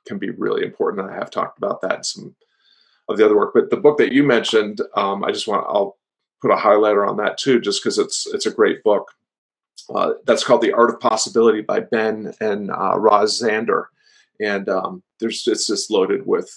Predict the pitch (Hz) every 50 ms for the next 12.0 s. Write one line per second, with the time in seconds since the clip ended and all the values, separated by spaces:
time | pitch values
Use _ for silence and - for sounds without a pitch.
0 | _ _ _ _ 101 104 107 98 101 98 - _ _ _ - 95 98 101 - -
1 | - 113 98 95 - 98 95 95 95 87 87 95 - - 101 104 101 101 - -
2 | - 110 101 98 - 98 98 104 - - - 101 92 - - 101 107 104 - 107
3 | 101 95 - 104 101 98 - - - 104 98 101 101 101 98 - - - - -
4 | - - 101 - - - - - - - 98 - - - 95 - - _ _ _
5 | - - _ _ _ _ _ _ _ _ _ 95 95 95 92 95 92 - _ _
6 | - - 117 - - - - 110 95 95 92 98 95 - _ _ - 101 110 110
7 | 107 98 - 110 101 101 98 98 92 101 104 98 92 92 92 - 107 - - 98
8 | 98 95 - - - 107 107 104 - - 107 104 107 110 107 107 - 107 110 110
9 | 107 101 104 _ _ _ _ _ 113 117 113 110 104 104 107 104 101 - - 98
10 | 98 98 95 - _ - 101 107 107 95 92 90 95 101 95 98 101 - - -
11 | - - 92 92 92 95 98 - - - - - - - 60 - - - - -